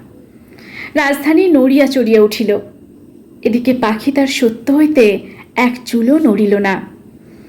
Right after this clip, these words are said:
তখন নেতা, মন্ত্রী, আমলা একত্রিত সংসদ ভবনে স্পিকারের কানে কাঁসর ঘণ্টা সহকারে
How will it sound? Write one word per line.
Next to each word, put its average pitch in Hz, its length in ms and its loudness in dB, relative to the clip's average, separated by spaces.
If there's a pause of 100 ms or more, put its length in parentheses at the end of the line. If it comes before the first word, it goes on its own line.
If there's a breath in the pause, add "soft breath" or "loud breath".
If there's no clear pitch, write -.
(300 loud breath)
তখন 247 300 2
নেতা, 240 500 2
মন্ত্রী, 233 580 2
আমলা 240 520 2 (420 loud breath)
একত্রিত 359 460 0
সংসদ 311 680 0
ভবনে 302 420 2
স্পিকারের 294 560 0
কানে 311 240 2
কাঁসর 294 480 -2
ঘণ্টা 247 420 -2
সহকারে 330 720 2